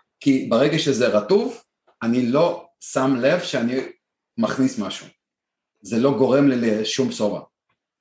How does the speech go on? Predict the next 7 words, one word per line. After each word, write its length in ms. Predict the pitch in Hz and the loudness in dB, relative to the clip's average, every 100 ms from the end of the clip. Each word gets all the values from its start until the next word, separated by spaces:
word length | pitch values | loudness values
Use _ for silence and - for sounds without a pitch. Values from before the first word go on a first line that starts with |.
| _ _ _ _ - - _ _ _ _ | _ _ _ _ -20 -20 _ _ _ _
חוץ 220 | 151 156 | -2 0
מעט 280 | 143 131 - | 0 2 0
שבאמת 540 | 156 131 110 120 139 135 | 2 2 2 2 0 0
מילאתי 380 | 127 143 131 - | 0 0 -2 -4
קיבה, 440 | 120 113 151 151 | -4 0 2 2
וכאילו, 340 | 131 120 131 143 - - - - - _ _ _ _ _ - _ _ _ _ _ _ | 0 -4 -8 -12 -14 -16 -14 -14 -16 _ _ _ _ _ -20 _ _ _ _ _ _
ולכן, 720 | - 113 160 165 160 180 208 | -2 2 2 4 4 4 0